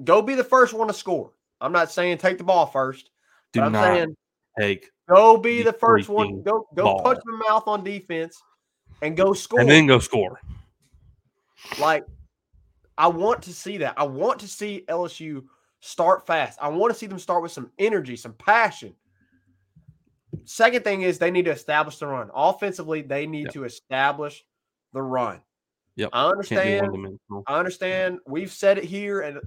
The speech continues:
Speaker 1: a lot of L S U fans, L S U, they wanna see the receivers get going.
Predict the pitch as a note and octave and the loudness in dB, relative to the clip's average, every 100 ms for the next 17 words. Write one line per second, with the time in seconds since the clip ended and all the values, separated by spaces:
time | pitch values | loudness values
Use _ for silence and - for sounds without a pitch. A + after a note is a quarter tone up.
0 | - G#2 C#3 D#3+ F3+ F3+ F#3 F#3 F3+ F3 | -14 -12 -2 0 2 0 -4 -8 -10 -6
1 | F3+ F3+ F3 - - - _ - C#3 C#3 | -6 -6 -10 -18 -16 -16 _ -8 -6 -4
2 | F3 E3 D#3+ F#3 G#3+ G3 G#3 G3 F3+ - | -6 0 -2 0 -2 -2 -6 -4 -4 -2
3 | F#3 E3+ C#3 D#3 C#3+ C3 G2 | -6 -6 -10 -10 -8 -8 -8